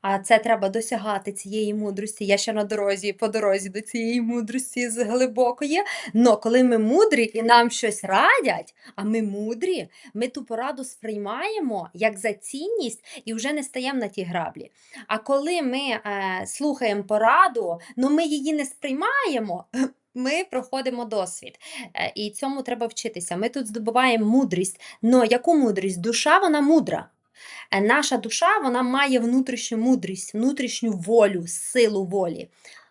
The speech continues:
А от наше людське тіло і наша людська свідомість, а вона не наділена такою мудрістю. Ми цю мудрість здобуваємо за допомогою досвіду. Тому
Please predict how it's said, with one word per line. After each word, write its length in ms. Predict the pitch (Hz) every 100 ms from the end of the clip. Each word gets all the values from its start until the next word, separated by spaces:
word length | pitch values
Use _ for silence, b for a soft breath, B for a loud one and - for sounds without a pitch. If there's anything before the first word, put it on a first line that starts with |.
| -
А 140 | 233 233
от 340 | 233 233 226 -
наше 440 | 214 233 233 -
людське 360 | 214 214 - 208
тіло 340 | - 254 233
і 60 | 214
наша 360 | 220 220 226 214
людська 360 | 214 - 359
свідомість, 800 | 415 294 220 185 175 170 - - B B B 262
а 120 | 196
вона 360 | 190 214 220 247
не 140 | 254
наділена 520 | 254 240 311 254 202
такою 380 | 190 175 190 185
мудрістю. 540 | 190 180 175 165 - 180
Ми 160 | 247
цю 160 | 254 254
мудрість 380 | 254 277 247 -
здобуваємо 460 | 175 180 202 226
за 100 | 214
допомогою 580 | 185 175 180 185 202 208
досвіду. 440 | 214 220 - 175
Тому 360 | - 208 294